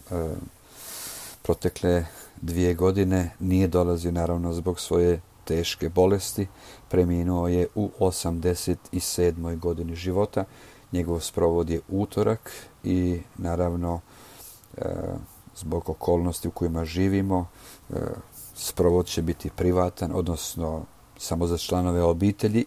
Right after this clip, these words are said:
i za one koje obitelj pozove. Evo, neka se Gospodin smiluje našem dragom Johnu,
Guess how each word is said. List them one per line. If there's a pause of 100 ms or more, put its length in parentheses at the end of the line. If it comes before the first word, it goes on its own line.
(100)
i
za
one
koje
obitelj (720)
pozove. (260)
Evo,
neka
se
Gospodin
smiluje
našem
dragom
Johnu,